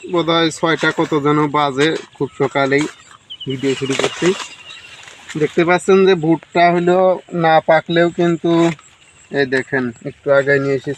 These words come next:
সুন্দর করে দেখাও, ভুট্টা হলো এরকম নষ্ট হয়ে যাইতেছে। দেখতে পাচ্ছেন, এই দেখেন আরও আছে এরকম। এইটা অবশ্য ভালো আছে, এটা আগে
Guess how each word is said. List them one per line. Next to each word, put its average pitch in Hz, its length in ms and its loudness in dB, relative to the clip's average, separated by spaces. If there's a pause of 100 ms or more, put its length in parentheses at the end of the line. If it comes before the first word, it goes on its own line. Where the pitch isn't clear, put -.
সুন্দর 135 320 -2
করে 127 280 -2
দেখাও, 131 240 0 (920)
ভুট্টা 135 400 -2
হলো 147 160 4
এরকম 147 440 0 (400)
নষ্ট 139 260 -2 (120)
হয়ে 160 180 4
যাইতেছে। 160 440 2 (1900)
দেখতে 143 260 -6
পাচ্ছেন, 165 380 2 (200)
এই 147 60 -4
দেখেন 147 260 -4 (100)
আরও 139 140 2 (120)
আছে 170 240 -4 (380)
এরকম। 151 380 0 (3500)
এইটা 175 200 0 (100)
অবশ্য 160 220 0 (180)
ভালো 139 240 2
আছে, - 200 -6
এটা 156 240 0
আগে 147 180 0